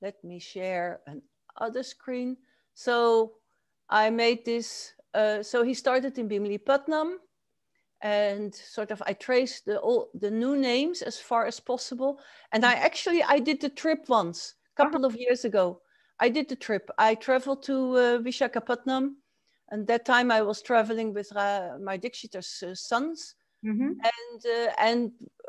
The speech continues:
Speaker 1: but we did it in two days, and we didn't see that much. And actually one of my plans is, of course, to go back and
Speaker 2: Mm-hmm.
Speaker 1: to have another good look and maybe write about it, you know, like my relationship with India and his, and how it was different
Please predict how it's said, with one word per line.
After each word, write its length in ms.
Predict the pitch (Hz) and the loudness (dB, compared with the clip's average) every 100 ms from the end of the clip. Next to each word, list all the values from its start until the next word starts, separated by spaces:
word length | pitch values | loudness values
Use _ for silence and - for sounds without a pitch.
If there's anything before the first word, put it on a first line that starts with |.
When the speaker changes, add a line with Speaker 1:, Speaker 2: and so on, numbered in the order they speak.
| - | -2
Speaker 1:
but 240 | - 196 | 0 2
we 120 | 262 | 0
did 180 | 226 262 | 0 0
it 140 | 294 | 0
in 100 | 269 | 0
two 200 | 233 254 | 0 0
days, 380 | 214 208 180 180 | 4 4 4 0
and 160 | - 220 | -2 -2
we 80 | 233 | -2
didn't 280 | 277 262 | 0 0
see 260 | 262 - 269 | 0 2 4
that 220 | 214 175 | 4 0
much. 420 | 165 - - - - _ _ _ - | -4 -8 -10 -16 -20 _ _ _ -4
And 140 | 196 | -2
actually 360 | 196 - 262 254 | -2 -2 -2 -2
one 200 | 233 226 | 0 -2
of 120 | 196 | -2
my 140 | 202 | -4
plans 440 | 208 233 233 240 220 | -2 0 2 2 -2
is, 240 | 160 - | -6 -8
of 160 | - - | -14 -10
course, 240 | 196 185 | -8 -8
to 80 | - | -8
go 160 | 165 147 | -6 2
back 400 | 190 294 - - _ _ _ - | 4 2 -2 -20 _ _ _ -8
and 180 | 185 190 | -4 -4
Speaker 2:
Mm-hmm. 140 | 185 | -4
Speaker 1:
to 100 | 202 202 | -4 -2
have 100 | 202 | -4
another 300 | 202 220 233 | 0 0 0
good 240 | 240 277 | -2 -2
look 180 | 247 294 | -2 -2
and 120 | 277 | -2
maybe 300 | 226 233 233 | 0 0 0
write 320 | 208 202 254 285 | 2 2 2 0
about 320 | 269 269 269 | 0 2 0
it, 100 | 254 - | -8 -8
you 80 | 240 | -4
know, 140 | 262 | -4
like 280 | 233 208 208 | -2 -4 -2
my 200 | 196 202 | 2 2
relationship 760 | 220 226 233 226 233 233 220 - | 4 2 2 0 -4 -2 -4 -4
with 120 | 196 | -2
India 440 | 220 220 214 220 - | 0 2 4 4 4
and 120 | 175 | 0
his, 360 | 170 226 240 - | 2 2 2 -4
and 140 | - 175 | -10 -2
how 260 | 190 196 196 | 2 4 2
it 100 | 185 | -2
was 180 | 185 | -4
different 520 | 185 208 - 220 233 | -2 -4 -2 -2 -2